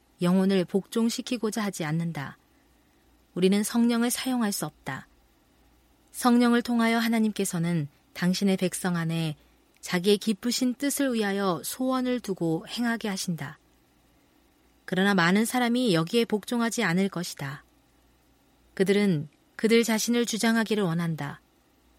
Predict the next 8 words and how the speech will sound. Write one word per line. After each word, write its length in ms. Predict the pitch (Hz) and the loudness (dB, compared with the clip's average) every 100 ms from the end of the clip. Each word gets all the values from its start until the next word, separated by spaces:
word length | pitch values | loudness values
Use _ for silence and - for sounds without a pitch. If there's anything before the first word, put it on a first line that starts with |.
| _ _ _ - | _ _ _ -2
이것이 300 | 190 208 - | 2 2 0
바로 480 | - 170 175 170 147 _ _ _ | -2 2 4 4 0 _ _ _
저희가 380 | - 175 180 190 | -2 0 2 0
하늘의 400 | - 277 269 269 | 0 2 4 4
선물을 420 | 277 254 240 240 | 4 0 2 0
받지 480 | - 180 - 202 190 | -2 -6 -4 2 2
못하는 600 | 170 190 - 208 208 208 | 2 0 -2 0 2 2
이유이다. 640 | 202 202 180 151 139 - | 2 0 0 -4 -12 -16